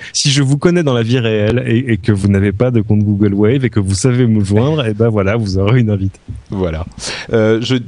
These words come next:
Speaker 2: je fais passer un message à la chatroom. Euh, le, le streaming de Ustream est de plus en plus, euh, euh, pénible. Il est en, il,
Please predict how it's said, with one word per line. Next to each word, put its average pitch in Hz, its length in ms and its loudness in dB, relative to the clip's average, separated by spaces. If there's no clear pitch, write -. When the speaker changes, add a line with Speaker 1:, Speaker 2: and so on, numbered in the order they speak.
Speaker 2:
je 120 160 0
fais 147 160 -4
passer 139 240 -2
un 131 60 -2
message 120 320 -2
à 107 40 -2
la 98 140 -2
chatroom. 127 640 -4
Euh, 98 320 0
le, 104 280 -2
le 107 200 -2
streaming 151 640 -2
de 110 100 -2
Ustream 113 560 -4
est 98 60 -2
de 92 120 -2
plus 127 300 -4
en 113 120 -2
plus, 110 520 -4
euh, 90 440 -2
euh, 82 280 -4
pénible. 127 680 -2
Il 101 160 -4
est 107 40 -2
en, 101 200 -4
il, 101 160 -6